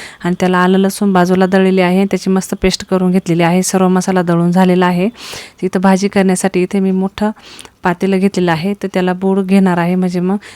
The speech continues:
आपल्याला ही भाजी चुलीवर करायची आहे. चुलीवर केल्यामुळे स्वाद पण छान येतो आणि जास्त प्रमाणात आहे, त्यामुळे चुलीवर करणार आहे.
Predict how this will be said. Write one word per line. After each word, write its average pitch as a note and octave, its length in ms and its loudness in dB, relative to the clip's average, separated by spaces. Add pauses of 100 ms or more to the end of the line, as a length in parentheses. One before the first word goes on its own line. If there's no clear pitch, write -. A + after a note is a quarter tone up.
(120)
आपल्याला F#3 300 -4
ही G3 100 2
भाजी F#3+ 200 0
चुलीवर G3 380 -2
करायची E3+ 440 -4
आहे. E3+ 300 -4 (380)
चुलीवर F#3+ 340 -2
केल्यामुळे F3+ 420 -2
स्वाद F#3 260 -2 (100)
पण G3+ 140 -2
छान G3+ 220 0
येतो F3+ 200 -2
आणि F3+ 200 -2
जास्त F#3 240 -4
प्रमाणात F3 480 -4
आहे, F3+ 220 -2
त्यामुळे F3+ 360 -2
चुलीवर F#3+ 400 -2
करणार F#3 300 -2
आहे. E3+ 240 -4